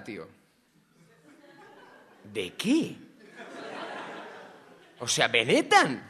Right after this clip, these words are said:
De qué cojones estamos hablando, tio? Daramagu lau hilabete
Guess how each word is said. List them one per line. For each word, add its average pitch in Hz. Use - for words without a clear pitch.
De 101
qué -
cojones -
estamos 117
hablando, 175
tio? 226
Daramagu 156
lau 160
hilabete 185